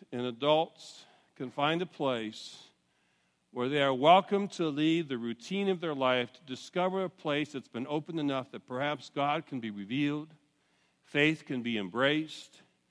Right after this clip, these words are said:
new communities formed, new friendships that are lasting created. The transformation might occur in the lives of all who are on the ground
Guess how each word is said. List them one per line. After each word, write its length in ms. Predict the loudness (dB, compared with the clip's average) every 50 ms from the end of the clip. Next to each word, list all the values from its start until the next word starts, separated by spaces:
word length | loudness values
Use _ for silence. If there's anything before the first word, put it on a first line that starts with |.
| _ _ _ _ _ _ _ _
new 240 | -2 2 4 4 4
communities 760 | 2 -2 -6 -2 2 4 4 4 4 4 2 0 0 -2 -4
formed, 440 | -8 -4 -2 0 2 2 2 2 0
new 120 | -2 -2
friendships 760 | -4 -6 -6 -4 -2 -2 -2 -4 -6 -6 -8 -8 -8 -10 -14 -12
that 140 | -12 -10 -10
are 80 | -8
lasting 560 | -4 0 0 0 0 0 -6 -10 -8 -8 -8
created. 500 | -8 -10 -10 -6 -6 -4 -4 -4 -6 -8 -12 _ _ _ _ _ _ _ _ _ _ _ _ _ _ -20
The 80 | -18 -16
transformation 1120 | -12 -8 -6 -4 -4 -6 -6 -8 -8 -6 -4 -2 -2 -2 -2 -4 -4 -8 -12 -12 -14 -16 -18 -20 _ _ _ _ _ _ _ _ _ _ _ _ _ _ _ _ _ _ _ _ _ _ _ _ _ _ -4
might 220 | 0 0 2 0
occur 360 | 0 -4 -4 -4 -2 0 0
in 80 | 0 0
the 100 | -2 0
lives 380 | 0 2 2 2 0 -2 -4 -6
of 100 | -4 0
all 340 | 2 4 4 4 4 2
who 160 | -2 -4 -8 -6
are 120 | -4 -2
on 120 | -2 -4
the 80 | -4 -6
ground 420 | -6 -6 -6 -4 -6 -8 -10 -14